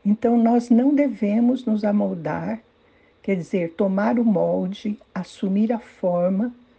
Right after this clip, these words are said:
do padrão deste mundo. Porque neste mundo, todos ensinam a levar vantagem nas coisas. Não só nas transações comerciais, mas nas, no nosso dia a dia também,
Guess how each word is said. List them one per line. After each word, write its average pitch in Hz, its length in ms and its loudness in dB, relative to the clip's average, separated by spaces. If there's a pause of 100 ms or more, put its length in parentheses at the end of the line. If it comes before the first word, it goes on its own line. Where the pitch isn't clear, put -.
(140)
do 214 120 -2
padrão 226 720 0
deste 226 400 -4
mundo. 247 600 2 (1120)
Porque 220 400 0
neste 214 520 2
mundo, 233 500 2 (100)
todos 285 460 -2
ensinam 247 500 0
a 254 40 -2
levar 220 400 -2
vantagem 247 760 -2
nas 180 200 -10
coisas. 151 520 -8 (1120)
Não 254 160 4
só 302 220 2
nas 226 180 2
transações 190 640 -4
comerciais, 175 1000 -6 (480)
mas 196 280 -2
nas, 185 520 -4 (560)
no 196 140 2
nosso 220 340 2
dia 220 260 2
a - 20 2
dia 214 280 0
também, 240 560 0